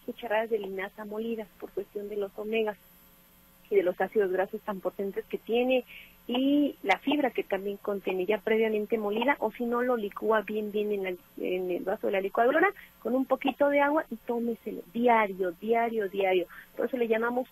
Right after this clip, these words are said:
tónico cerebral, porque está muy completo en vitaminas,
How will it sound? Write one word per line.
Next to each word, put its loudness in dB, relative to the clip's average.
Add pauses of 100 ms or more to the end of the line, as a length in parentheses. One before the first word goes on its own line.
tónico 2
cerebral, 0
porque -6
está -4
muy -2
completo -4
en -2
vitaminas, -2